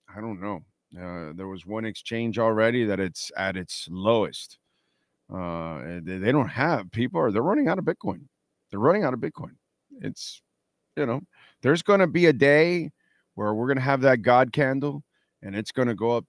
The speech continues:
ten plus thousand dollars. And people are gonna freak out. And, you know, I think the, the retail, the fomo, the average person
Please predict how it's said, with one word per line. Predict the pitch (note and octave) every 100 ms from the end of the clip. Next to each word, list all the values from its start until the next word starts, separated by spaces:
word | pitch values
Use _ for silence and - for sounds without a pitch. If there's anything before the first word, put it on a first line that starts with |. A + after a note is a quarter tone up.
| -
ten | - A#2 A#2
plus | - A2+ -
thousand | - F#2+ F2+ F#2 F#2
dollars. | E2 C#2 - - - _ _ _ _ _ _ _ _ _
And | F#2 F2+ F2+
people | G#2 A2
are | A#2
gonna | A#2 A#2+
freak | - B2 B2
out. | A2 G#2+ G#2
And, | F2+ G#2
you | C#3+
know, | G#2 A2+ _ - -
I | D3
think | - F#3+ -
the, | F#3
the | D3 C3
retail, | A2 C3+ D3 - D3+ D3
the | A#2+
fomo, | - C3+ C#3+ C#3+
the | A#2 A2
average | A#2+ B2+ A#2 -
person | C3+ C#3+ - D#3+ D#3